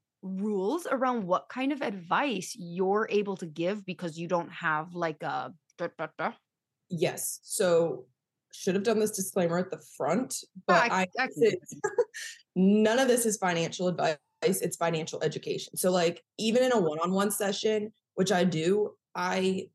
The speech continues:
Speaker 2: will just present all of the options. And then the way that I try to teach or lead them to a conclusion is I give them questions to ask themselves,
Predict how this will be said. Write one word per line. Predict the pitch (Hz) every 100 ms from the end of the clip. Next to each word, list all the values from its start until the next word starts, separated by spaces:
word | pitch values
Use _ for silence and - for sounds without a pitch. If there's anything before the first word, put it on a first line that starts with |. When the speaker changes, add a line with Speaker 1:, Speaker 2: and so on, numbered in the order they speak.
| -
Speaker 2:
will | 185 185
just | 185 202
present | 247 208 175 175 - 165
all | 160 196
of | 202
the | 220
options. | 208 208 - 247 247 240 - 208
And | 202
then | 196 190
the | 185
way | 175 196
that | 196 -
I | 175 180
try | 185 190 175 185
to | 180
teach | - - 160 196 - -
or | 175 156 - - _ -
lead | 160 165 185
them | 190 185
to | - 185 190
a |
conclusion | 190 175 - 180 190 220 220
is | 175 175 - _ _ 180
I |
give | 170 185 180
them | 160
questions | - - 147 - - - -
to | - 160
ask | 170 -
themselves, | 165 165 156 180 185